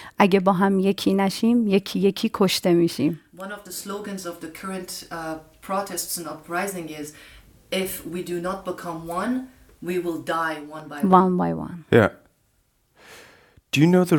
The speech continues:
Speaker 3: reason? Do you know the reason why it always is about suppressing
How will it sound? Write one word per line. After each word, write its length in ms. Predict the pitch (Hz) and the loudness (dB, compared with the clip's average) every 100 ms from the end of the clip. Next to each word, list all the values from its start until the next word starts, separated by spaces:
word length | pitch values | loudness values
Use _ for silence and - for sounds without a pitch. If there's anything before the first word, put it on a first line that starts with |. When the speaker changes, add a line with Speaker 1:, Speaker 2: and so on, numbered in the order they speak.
| 131 | 4
Speaker 3:
reason? 420 | 131 110 85 82 - - - | 2 0 -2 -4 -6 -8 0
Do 80 | |
you 100 | 147 | 4
know 140 | 151 135 | 6 6
the 160 | 127 120 | 6 4
reason 360 | 123 107 104 110 - - - | 2 2 2 0 -4 -18 -8
why 560 | 110 110 113 120 123 117 - _ _ _ | 4 6 6 6 6 2 -4 _ _ _
it 120 | 131 120 - | 2 2 2
always 800 | 120 135 147 156 147 147 - - - _ _ _ _ _ _ _ - | 4 6 6 6 6 4 2 0 -6 _ _ _ _ _ _ _ 4
is 180 | 123 | 6
about 400 | 117 110 107 110 | 6 6 6 6
suppressing 760 | - - - - 113 - 113 | 2 -2 0 4 6 6 2